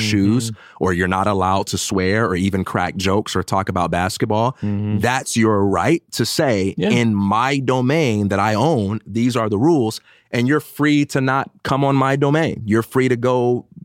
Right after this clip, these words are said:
Speaker 1: give your money and time and energy to a competitor.
Speaker 2: Mm-hmm.
Speaker 1: So I don't think it's hypocritical to say, "Hey, if I owned a restaurant or if I owned a platform,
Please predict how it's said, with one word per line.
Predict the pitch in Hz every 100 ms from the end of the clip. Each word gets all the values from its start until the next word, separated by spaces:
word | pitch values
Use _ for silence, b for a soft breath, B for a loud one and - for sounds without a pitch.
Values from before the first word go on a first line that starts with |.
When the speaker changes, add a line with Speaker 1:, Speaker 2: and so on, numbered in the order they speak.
| 104
Speaker 1:
give | 107 123
your | 127
money | 120 120 120
and | 120
time | 113 117 110
and |
energy | 113 110 107
to | 107 110
a |
competitor. | 101 98 123 117 82 - B
Speaker 2:
Mm-hmm. | 120 110 120
Speaker 1:
So | 123 127 107 - _
I | -
don't | 120 160 143
think | 139
it's | 120 -
hypocritical | 127 110 - 135 127 95 87 80 90 - _ _ _
to | -
say, | 98 139 104 85 80
"Hey, | 104 92
if | 76 - -
I | 104 104
owned | 107 98 90
a | 82
restaurant | 120 127 127 117 113 -
or | 82
if |
I | 80 101
owned | 82 98
a | 90
platform, | - 110 101 - 104 101 95